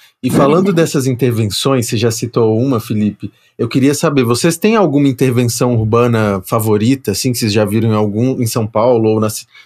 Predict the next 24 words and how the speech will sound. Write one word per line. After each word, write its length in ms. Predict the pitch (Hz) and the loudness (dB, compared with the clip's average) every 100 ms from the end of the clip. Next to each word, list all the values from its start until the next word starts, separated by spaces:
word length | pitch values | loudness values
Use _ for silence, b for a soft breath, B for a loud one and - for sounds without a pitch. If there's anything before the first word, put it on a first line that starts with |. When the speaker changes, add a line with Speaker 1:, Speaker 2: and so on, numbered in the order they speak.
| B | B
Speaker 1:
em 320 | 113 110 107 101 | -4 -2 -2 -2
Fortaleza, 720 | 117 107 113 113 127 117 113 | -6 -2 0 2 2 2 2
ou 60 | |
em 40 | 113 | 2
alguma 380 | 110 104 123 | 0 0 0
cidade 360 | 117 113 110 101 | -2 0 0 0
do 120 | 104 | -2
mundo, 280 | 110 135 113 | 0 0 -2
que 60 | - | -4
vocês 160 | 117 | -6
falam 240 | - 117 117 | 0 0 0
assim, 280 | 110 123 - B B B - | -2 -4 -4 B B B 0
"Essa 400 | 131 175 180 190 | 2 2 0 -2
intervenção, 760 | 170 156 131 131 120 - 123 123 | 0 -2 0 0 0 0 0 2
essa 400 | 156 - - 156 | 0 -2 -2 0
arte 480 | 127 127 123 - 143 b b b | 2 0 -4 -10 -12 b b b
realmente 640 | - 147 156 147 156 - _ | -2 0 2 0 -2 -6 _
mudou 800 | 135 143 185 170 127 139 165 - _ | 0 2 2 2 2 4 4 0 _
a 160 | 143 143 | 0 0
vida 360 | 123 139 147 | 0 2 2
das 160 | 135 135 | 2 -2
pessoas 460 | - 127 143 131 123 | -4 -2 0 2 2
ao 100 | 127 | 2
redor"? 440 | 123 107 104 95 | 0 0 -2 -4